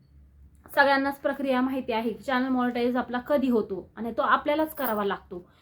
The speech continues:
हे काही YouTube करत नाही. YouTube, अ, कडनं फक्त आपल्याला मेल येतो. फायनल जो मेल असतो तो You-, YouTube कडनं येतो.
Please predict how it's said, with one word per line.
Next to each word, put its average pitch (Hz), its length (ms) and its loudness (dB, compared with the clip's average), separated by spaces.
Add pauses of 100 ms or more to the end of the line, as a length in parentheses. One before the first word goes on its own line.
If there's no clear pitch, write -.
(140)
हे 254 60 -6
काही 285 180 0
YouTube 285 260 -2
करत 226 360 -2
नाही. 208 380 -4
YouTube, 247 200 -4 (380)
अ, 233 240 0
कडनं 254 400 0
फक्त 262 160 -8
आपल्याला 294 260 -2
मेल 302 340 4
येतो. 180 380 -6 (260)
फायनल 285 360 0
जो 262 180 0
मेल 254 260 2
असतो 226 320 -6
तो 294 100 -8
You-, 262 380 -8
YouTube 269 220 -6
कडनं 220 320 -4
येतो. 185 380 -6